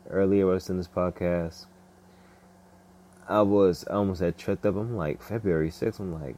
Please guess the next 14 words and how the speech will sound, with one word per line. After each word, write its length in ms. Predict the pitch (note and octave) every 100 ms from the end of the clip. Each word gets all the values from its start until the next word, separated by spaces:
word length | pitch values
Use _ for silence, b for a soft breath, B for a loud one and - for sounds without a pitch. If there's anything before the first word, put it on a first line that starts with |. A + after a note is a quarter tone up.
| -
"Ain't 280 | A2+ C#3 -
that 420 | B2+ C3 - -
next 400 | G#2+ C#3 - -
week 220 | D3 -
or 100 | -
whatever?" 460 | C#3 C#3 C#3+ D#3 D3+ B B B -
Then 100 | G2+
I 40 |
realized 500 | G2+ G#2+ G2+ F#2+ F#2
that 160 | G2+ F2+
was 180 | E2+ -
this 180 | F#2
past 440 | - F#2+ E2+ - -
Tuesday. 500 | A2+ F2+ - -